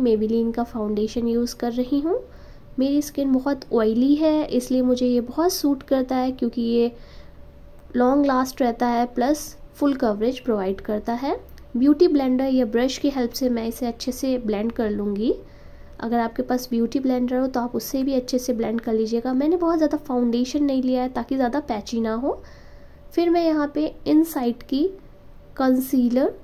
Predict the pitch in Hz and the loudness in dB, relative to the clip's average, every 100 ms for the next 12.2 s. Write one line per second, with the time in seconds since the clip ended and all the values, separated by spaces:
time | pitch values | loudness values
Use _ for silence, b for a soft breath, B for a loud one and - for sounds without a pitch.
0 | - - - - 277 311 320 - - - | -20 -20 -16 -2 2 4 2 -10 -18 -20
1 | - - 233 220 226 226 262 285 285 - | -18 -2 0 2 2 2 2 2 -2 -18
2 | - - 240 240 - 220 226 233 226 - | -8 -2 0 0 -2 0 2 4 2 0
3 | - - - - - 294 285 262 269 - | -8 -20 -16 -14 -4 -2 0 0 0 -2
4 | 269 277 285 320 330 254 247 233 233 254 | -2 0 0 2 2 0 2 2 4 4
5 | 294 294 254 247 240 - 233 220 220 208 | 2 2 2 2 0 -4 -4 -2 -4 -2
6 | 247 254 226 214 214 214 202 208 220 226 | -2 -2 -2 -4 -4 -4 -2 -2 0 0
7 | 262 262 262 254 254 262 311 320 311 294 | 0 0 0 2 0 -2 -2 2 2 0
8 | 269 277 277 B B B - 247 254 285 | -2 -2 -2 B B B -6 -2 -2 -2
9 | - 254 247 - 247 247 220 220 - 233 | -4 -4 -4 -4 -4 -2 -6 -6 -4 -2
10 | 220 214 220 220 226 208 - 226 226 220 | -2 -2 -2 -2 -2 -4 -4 -2 0 -2
11 | 226 240 247 277 262 240 226 233 247 247 | 0 0 0 0 0 0 0 0 0 2
12 | 254 | 0